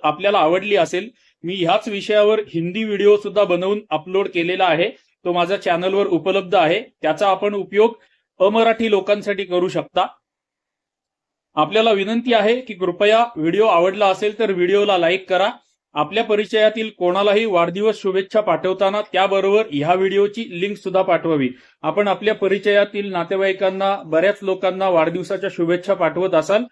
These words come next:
तर त्या वाढदिवसांच्या शुभेच्छा संदेशामध्ये, मेसेजमध्ये ह्या व्हिडिओची लिंक सुद्धा आपण कॉपी करून पेस्ट करत जा, म्हणजे ही वाढदिवस साजरा करण्याची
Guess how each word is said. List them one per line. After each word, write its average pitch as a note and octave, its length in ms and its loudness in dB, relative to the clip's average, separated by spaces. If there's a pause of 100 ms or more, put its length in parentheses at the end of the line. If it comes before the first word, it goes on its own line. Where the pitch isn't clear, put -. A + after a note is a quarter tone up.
(360)
तर F3+ 120 -2
त्या G3 180 2
वाढदिवसांच्या G3 720 0
शुभेच्छा F#3+ 500 -2
संदेशामध्ये, G3 800 0
मेसेजमध्ये F#3+ 720 -2 (300)
ह्या D3 160 2
व्हिडिओची G3 560 2
लिंक G#3 180 -4
सुद्धा G3 260 0
आपण G3 260 -4
कॉपी E3+ 280 -2
करून F#3+ 300 -2
पेस्ट F3+ 380 -6
करत F3+ 240 0
जा, G#3+ 120 2
म्हणजे G3 320 -2
ही E3+ 200 -4
वाढदिवस F#3+ 480 0
साजरा F3 280 -2
करण्याची F#3 560 -4